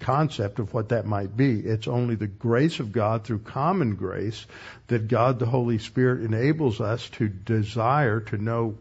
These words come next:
whatever there might be. And Romans three twelve, and this is all quoted from different Psalms, "They have all turned aside, they have together become unprofitable.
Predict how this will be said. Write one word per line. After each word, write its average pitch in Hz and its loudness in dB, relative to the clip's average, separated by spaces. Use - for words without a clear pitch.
whatever 127 0
there 117 0
might 110 -2
be. 123 2
And 123 4
Romans 127 4
three 120 2
twelve, 143 2
and 117 2
this 151 2
is 113 0
all 117 4
quoted 117 2
from 107 -6
different 113 -2
Psalms, 113 -2
"They 113 2
have 107 0
all 120 2
turned 117 -2
aside, 123 2
they 107 0
have 101 -6
together 113 0
become 104 -4
unprofitable. 110 -2